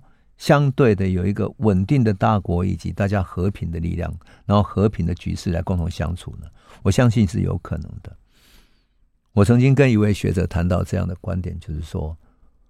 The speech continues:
未来的时代如果有好的趋势好的发展的话，最好是东亚这一边啊，有一个相对的大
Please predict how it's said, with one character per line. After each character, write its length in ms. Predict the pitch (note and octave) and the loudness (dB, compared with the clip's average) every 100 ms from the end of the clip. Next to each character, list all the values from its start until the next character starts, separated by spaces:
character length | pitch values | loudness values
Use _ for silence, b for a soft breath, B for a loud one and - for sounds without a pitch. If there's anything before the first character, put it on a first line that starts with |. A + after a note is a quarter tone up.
| _ _ _ _ _ - | _ _ _ _ _ 6
未 160 | E3 | 6
来 140 | A2 F#2+ | 6 2
的 100 | F#2 | -2
时 220 | - F2+ | -2 -2
代 180 | A2 F#2 | 2 2
如 160 | F#2 | 0
果 260 | F#2 F2+ - _ _ _ _ _ _ | -2 -4 -6 _ _ _ _ _ _
有 420 | G#2 G2 F2 - - _ _ | 4 4 4 -4 -14 _ _
好 500 | _ - - A#2+ F2+ | _ -18 -2 2 4
的 300 | E2+ F2+ E2+ _ _ _ _ _ _ _ _ - | 2 -2 -4 _ _ _ _ _ _ _ _ -12
趋 300 | - B2+ A2+ | -2 2 2
势 260 | - G#2+ | 2 0
好 260 | F2 - E2+ | 0 -2 -2
的 100 | E2+ | -4
发 240 | - G2 | -2 -2
展 220 | F#2 E2 E2+ | -2 -4 -6
的 100 | E2+ | -8
话， 120 | E2+ | -8
最 220 | - C3 | -2 0
好 260 | F#2 F2+ F2 | 0 -2 -6
是 320 | - F2+ D#2+ b b b b b b b b _ - | -6 -6 -8 b b b b b b b b _ 0
东 200 | A2+ A2 | 2 4
亚 160 | G2+ F2+ | 0 -4
这 120 | F2 | -8
一 80 | E2 | -8
边 300 | - F2 F2 - - | -8 -10 -10 -14 -14
啊， 220 | - - _ _ _ | -14 -14 _ _ _
有 160 | - F#2 | 2 4
一 60 | |
个 100 | G#2 | 4
相 220 | G2 G#2+ G#2 | 4 2 4
对 160 | G2+ | 0
的 80 | F2+ | -2
大 240 | - G2+ | -4 -6